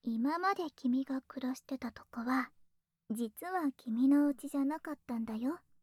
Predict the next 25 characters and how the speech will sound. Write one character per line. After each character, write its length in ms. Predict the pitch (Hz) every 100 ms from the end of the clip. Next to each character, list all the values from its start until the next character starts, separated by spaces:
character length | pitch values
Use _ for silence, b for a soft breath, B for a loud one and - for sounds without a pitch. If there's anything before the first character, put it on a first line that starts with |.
| _ _ _ _ _ _ _ _ _ _
ペ 80 | -
ッ 140 | 208 - _ -
ト 120 | 330
シ 140 | 339 370
ョ 60 |
ッ 60 | 359 _ _
プ 120 | 381
っ 20 | - - - _ _ _
て 160 | 403 294
い 100 | 262
う 120 | 269
の。 300 | 254 240 233 - - _ _ _ _ _ _ _ _ _ _ _ _ _ _
君 420 | - 214 214 294
み 140 | 330 339
た 240 | - 269
い 120 | 220 208
な、 360 | 254 269 247 - b b b b _ _ _
か 140 | - 226 208
わ 200 | 254 302
い 180 | 339 381
い 60 | 349
男 460 | 269 - 269 294 285
の 140 | 262
子 160 | - 214
の 160 | 202